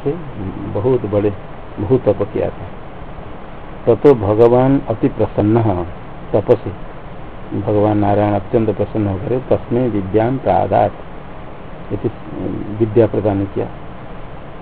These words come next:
इति सिद्धं परम गुरुत्वं परमेश्वर से, गौड़पादाचार्य के गुरु है सुखदेव। सुख जी को भगवान नारायण ने ज्ञान प्रदान करने से भगवान ही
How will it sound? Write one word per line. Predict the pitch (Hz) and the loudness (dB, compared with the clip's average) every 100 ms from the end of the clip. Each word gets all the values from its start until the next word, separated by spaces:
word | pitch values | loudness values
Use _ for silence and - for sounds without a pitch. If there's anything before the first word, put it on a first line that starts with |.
| - | -4
इति | 117 110 143 | -2 0 -2
सिद्धं | - - 117 104 117 131 | -2 -4 -4 0 4 4
परम | 135 120 113 117 113 | 4 4 6 6 4
गुरुत्वं | 110 110 - 120 | 4 4 4 2
परमेश्वर | 113 110 110 107 120 107 | 4 2 4 2 2 0
से, | - 117 - - - - - - - - - - - - 107 | -2 -8 -12 -14 -14 -14 -14 -14 -14 -14 -14 -14 -14 -10 -2
गौड़पादाचार्य | 104 104 107 104 110 - 113 107 113 107 | 0 2 2 4 4 4 2 4 0 0
के | 120 | 0
गुरु | 110 110 | 4 2
है | 101 123 156 - - - - - - - | 2 0 -2 -8 -12 -12 -12 -14 -14 -6
सुखदेव। | 123 113 107 98 92 95 - - - - - - | -2 2 4 4 2 -8 -12 -12 -12 -12 -12 -2
सुख | 127 139 | 0 2
जी | 131 | 0
को | 131 131 | 4 4
भगवान | 113 117 117 113 | 6 8 8 6
नारायण | 107 110 110 | 6 6 6
ने | 113 107 | 4 4
ज्ञान | 107 107 104 | 4 2 2
प्रदान | 107 104 101 | 2 2 2
करने | 101 95 95 | 0 -2 -2
से | - 147 180 - - - - - 104 | 0 0 0 -8 -12 -12 -12 -8 -2
भगवान | 101 101 104 107 | 2 4 4 4
ही | 113 | 2